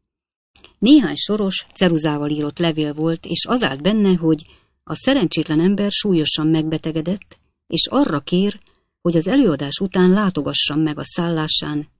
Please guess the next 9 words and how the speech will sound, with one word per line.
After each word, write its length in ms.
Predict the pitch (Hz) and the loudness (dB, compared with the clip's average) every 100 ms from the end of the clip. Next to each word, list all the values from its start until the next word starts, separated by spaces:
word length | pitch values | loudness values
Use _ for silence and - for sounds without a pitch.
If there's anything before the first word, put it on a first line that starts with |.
| _ _ | _ _
ilyen 260 | 214 175 147 | 4 4 4
és 200 | 139 160 | 0 -2
ilyen 200 | 143 147 | -4 -8
utcában, 720 | - - 160 156 180 202 - _ _ _ _ _ | -12 -8 -8 -2 0 0 -4 _ _ _ _ _
az 280 | 156 156 175 | -2 -2 -2
utca 260 | 208 - | -6 -2
nevét 320 | 165 156 147 - | 0 0 -2 -6
már 120 | 147 | -4
elfelejtettem, 920 | 185 196 180 160 - 151 - 151 | -4 -2 -2 -2 -4 -10 -6 -4